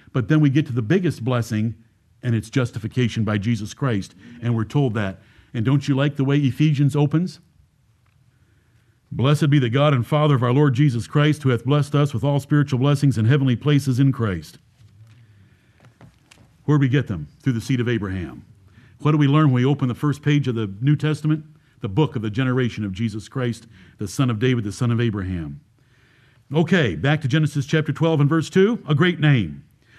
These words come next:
I will make of thee a great nation, and I will bless thee and make thy name great." So let's deal with this promise for just a minute.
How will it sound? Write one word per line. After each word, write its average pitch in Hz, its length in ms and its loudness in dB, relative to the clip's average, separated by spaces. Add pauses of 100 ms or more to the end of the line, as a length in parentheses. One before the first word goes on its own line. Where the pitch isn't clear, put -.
I 127 80 -4
will 147 120 2
make 160 200 2
of 139 80 -2
thee 160 140 2
a 143 40 0
great 156 240 2
nation, 202 520 0 (100)
and 123 100 0
I 147 60 4
will 131 100 2
bless 175 280 2
thee 214 360 0
and 139 140 4
make 180 160 4
thy 160 180 2
name 160 260 4
great." 123 280 0 (440)
So - 120 -4
let's 165 140 -2
deal 185 180 4
with 175 120 2
this 196 140 0
promise 147 320 0
for - 120 -6
just 123 200 -2
a 131 40 -2
minute. 127 260 -2